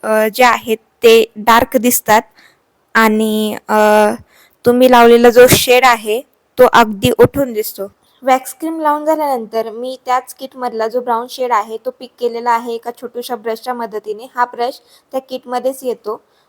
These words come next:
तुम्ही बघू शकता आयब्रोज फिल करताना मी आधी एकदम, अ, आउटर कॉर्नरवरती,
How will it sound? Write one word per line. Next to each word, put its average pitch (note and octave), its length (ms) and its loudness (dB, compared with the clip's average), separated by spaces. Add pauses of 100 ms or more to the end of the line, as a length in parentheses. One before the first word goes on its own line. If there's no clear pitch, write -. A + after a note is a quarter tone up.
(160)
तुम्ही B3+ 140 -6
बघू B3 260 -2
शकता A#3 500 -6 (340)
आयब्रोज B3 380 -4
फिल C#4 200 -8
करताना A#3 680 -6
मी A#3 260 -14
आधी A3+ 400 -10
एकदम, A#3 440 -10 (100)
अ, A3+ 60 -10 (460)
आउटर A3+ 280 -6
कॉर्नरवरती, B3 880 -6